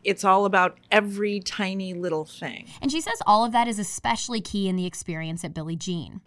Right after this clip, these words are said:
Speaker 1: Our service here, I, maybe it's the layout of the room or just because I was here for the first, you know, year, really just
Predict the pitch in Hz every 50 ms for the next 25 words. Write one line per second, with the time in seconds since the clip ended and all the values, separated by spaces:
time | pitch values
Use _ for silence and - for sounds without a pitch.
0 | _ - 196 196 185 - - - 254 269 254 262 269 - - - 277 262 247 240
1 | 240 - - 226 226 214 - - - - - 233 233 247 254 311 320 311 - -
2 | - 226 202 202 190 190 185 180 185 180 170 170 190 175 180 196 214 247 254 262
3 | 262 262 254 - - 220 214 - 214 208 - - - - - - - - 220 -
4 | - - - _ - 233 208 - - - 220 214 220 208 - - - - 190 185
5 | 196 185 - - - 226 220 214 208 208 - 214 185 180 - - 214 208 196 190
6 | - - - - - - - - - 208 208 196 185 175 170 185 185 196 190 196
7 | 220 233 233 220 196 175 165 185 190 208 208 208 196 190 190 190 170 - -